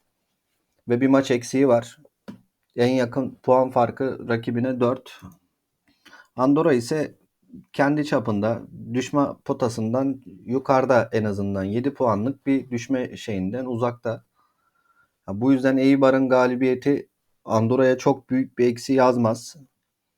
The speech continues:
Ki artık son on haftaya girildi bu ligde. Son on haftada Eibar'ın buradan kopacağını ben çok düşünmüyorum. O yüzden Eibar'ın galibiyetini önerdim.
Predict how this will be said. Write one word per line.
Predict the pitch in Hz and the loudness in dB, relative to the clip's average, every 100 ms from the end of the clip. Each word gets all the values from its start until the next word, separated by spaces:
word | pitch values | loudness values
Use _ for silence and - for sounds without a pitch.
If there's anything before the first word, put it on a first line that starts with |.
| _ _ _ _ _ _ _ _ | _ _ _ _ _ _ _ _
Ki | - 120 120 - | -2 0 -2 -2
artık | 113 110 - 135 - - - _ _ _ - | 0 0 -2 -6 -8 -20 -20 _ _ _ -6
son | 127 123 | -2 0
on | - 120 | 2 4
haftaya | 147 135 123 113 | 4 4 4 4
girildi | 98 104 98 95 | 2 -2 -2 -2
bu | 95 | -2
ligde. | 95 95 - 143 - _ _ _ _ _ _ _ _ _ _ | -4 -4 -2 -2 -4 _ _ _ _ _ _ _ _ _ _
Son | 120 127 | -2 0
on | 131 | 4
haftada | 147 143 147 127 135 | 4 2 0 0 0
Eibar'ın | 110 131 135 127 127 127 | 2 2 2 2 0 -2
buradan | 127 120 135 - | 0 0 -2 -4
kopacağını | 117 123 127 120 131 | -6 -4 -2 -2 0
ben | 131 135 | 0 -2
çok | 135 139 | -4 -6
düşünmüyorum. | 113 - 139 135 101 98 - _ _ _ _ _ _ _ _ _ _ _ _ - | -8 -2 2 2 0 -4 -8 _ _ _ _ _ _ _ _ _ _ _ _ 0
O | 120 | 2
yüzden | 131 127 135 | 4 2 0
Eibar'ın | 127 131 123 123 131 | 0 0 0 0 0
galibiyetini | 120 120 117 120 120 127 | 2 2 2 0 0 -2
önerdim. | 123 113 92 95 123 | -2 -2 -2 -4 -8